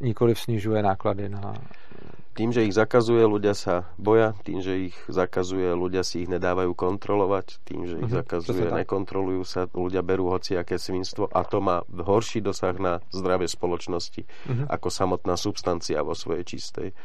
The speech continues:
Speaker 1: Jo.
Speaker 2: V podstate vie sa to, vedia to už kadejaké krajiny, kto to zaviedol, však
Speaker 1: Portugalsko.
Speaker 2: Portugalsko, hej, ale, eh, eh, Island.
Speaker 1: Jo, tam je taky něco,
Speaker 2: Tam
Speaker 1: no.
Speaker 2: sa ob-,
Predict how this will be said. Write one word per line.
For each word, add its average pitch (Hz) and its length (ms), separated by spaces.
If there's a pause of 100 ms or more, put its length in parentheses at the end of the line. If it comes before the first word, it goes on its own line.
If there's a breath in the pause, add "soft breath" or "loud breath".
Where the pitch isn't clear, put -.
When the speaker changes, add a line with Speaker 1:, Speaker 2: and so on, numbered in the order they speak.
(400 soft breath)
Speaker 1:
Jo. - 100
Speaker 2:
V - 60
podstate 92 460 (420)
vie 110 320
sa 147 160
to, 147 240 (400)
vedia 87 320
to - 160
už - 400 (840 soft breath)
kadejaké 107 520
krajiny, 104 520 (120)
kto - 140
to - 140 (520)
zaviedol, 80 560
však - 260
Speaker 1:
Portugalsko. 107 520 (140)
Speaker 2:
Portugalsko, 107 600 (160)
hej, 101 260
ale, 95 220
eh, - 960
eh, 92 1120
Island. 110 480 (1160 soft breath)
Speaker 1:
Jo, 127 180
tam 123 120
je 123 60
taky 123 160
něco, 120 260
Speaker 2:
Tam 110 200
Speaker 1:
no. 117 60
Speaker 2:
sa 104 240 (100)
ob-, 98 220